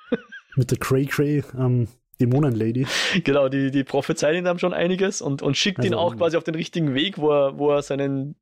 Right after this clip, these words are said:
Speaker 2: den Hunter Doom findet oder so. Ich glaub, die sagt ihm, was er jetzt zu tun hat, um sich zu rächen.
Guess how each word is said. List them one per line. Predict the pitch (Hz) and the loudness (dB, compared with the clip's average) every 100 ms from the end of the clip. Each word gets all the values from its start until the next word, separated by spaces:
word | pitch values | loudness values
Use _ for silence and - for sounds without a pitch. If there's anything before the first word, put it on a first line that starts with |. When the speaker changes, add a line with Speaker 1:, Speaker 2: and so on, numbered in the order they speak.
| _ | _
Speaker 2:
den | 139 139 | -2 0
Hunter | 156 151 151 | 0 0 -2
Doom | - 170 | 2 0
findet | 180 175 175 170 | 2 0 0 0
oder | 175 | 0
so. | 165 170 | 0 0
Ich | 180 | -2
glaub, | - 139 - - - - | 0 -2 -2 -20 -20 -6
die | |
sagt | 135 135 - | 0 0 0
ihm, | 156 147 | -2 0
was | 135 | 0
er | 139 | -2
jetzt | - - | -6 -10
zu | |
tun | - 165 | -2 0
hat, | 170 170 | 2 0
um | 143 | -4
sich | 135 | -8
zu | - | -4
rächen. | 143 147 - 233 - | -2 -2 -4 -8 -10